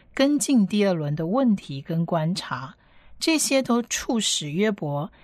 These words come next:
在四十二章的一到六节做最后的回应。约伯说自己不配或者是微不足道，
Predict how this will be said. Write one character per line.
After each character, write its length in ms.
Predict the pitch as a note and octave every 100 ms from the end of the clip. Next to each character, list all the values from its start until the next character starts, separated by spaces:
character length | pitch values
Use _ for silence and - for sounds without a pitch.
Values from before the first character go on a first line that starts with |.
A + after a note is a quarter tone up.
| - - _
在 340 | - G#3 F#3 F3
四 220 | - C4
十 160 | A#3+ A#3+
二 140 | A3+
章 240 | G3+ G#3+
的 120 | G3+ D#3
一 160 | G3
到 160 | G#3 F#3+
六 240 | F#3 F#3+
节 420 | E3+ - D3 D3+ -
做 420 | - G3+ E3+ C3+ _
最 260 | - G#3
后 280 | F3+ - F#3
的 220 | D#3+ C#3
回 260 | B2+ - C3+
应。 360 | D3+ D#3 C#3 E3 - - _ _ _ _ _ _ _ _
约 140 | D#4
伯 200 | F4 C4
说 380 | A#3+ - C#4 D4 -
自 260 | - B3 A3
己 260 | - E3
不 140 | D3+ D3+
配 360 | - A3+ E3 -
或 260 | - -
者 160 | E3+ D3
是 260 | - E3
微 220 | D#3 E3 E3
不 100 | A3
足 220 | - D#3
道， 320 | F#3 A3+ -